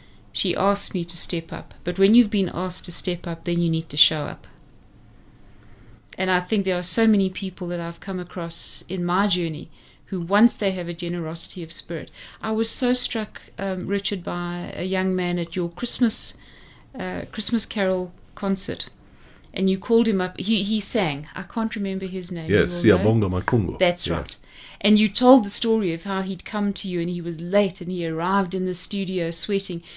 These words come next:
Speaker 1: But he's in Berlin now.
Speaker 2: Yep.
Speaker 1: And he's there because of your generosity of spirit.
Speaker 2: Yeah, there, I, I think there's definitely something of that in it, and advising people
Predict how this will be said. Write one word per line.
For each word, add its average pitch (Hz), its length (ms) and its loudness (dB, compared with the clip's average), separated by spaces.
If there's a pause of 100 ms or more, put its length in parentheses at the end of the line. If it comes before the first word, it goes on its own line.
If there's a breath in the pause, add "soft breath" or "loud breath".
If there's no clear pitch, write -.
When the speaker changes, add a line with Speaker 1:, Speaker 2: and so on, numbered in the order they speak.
(300 loud breath)
Speaker 1:
But 233 100 0
he's 269 140 -4
in 302 140 6
Berlin 240 380 8
now. 180 320 2 (280)
Speaker 2:
Yep. 120 200 -6 (320 soft breath)
Speaker 1:
And 202 160 0
he's 196 220 -4
there 254 220 4
because 196 280 -4
of 190 120 -2
your 202 180 0
generosity 185 800 -4
of 165 80 -6
spirit. - 520 -6 (960)
Speaker 2:
Yeah, 185 200 0
there, 180 260 2
I, - 200 2
I 117 40 2
think 156 220 2
there's 107 220 8
definitely 113 460 4
something 110 400 0
of 87 120 2
that 98 400 2 (260)
in 104 140 0
it, 165 260 -4 (100)
and - 720 -4 (1120)
advising 117 680 4
people 101 500 2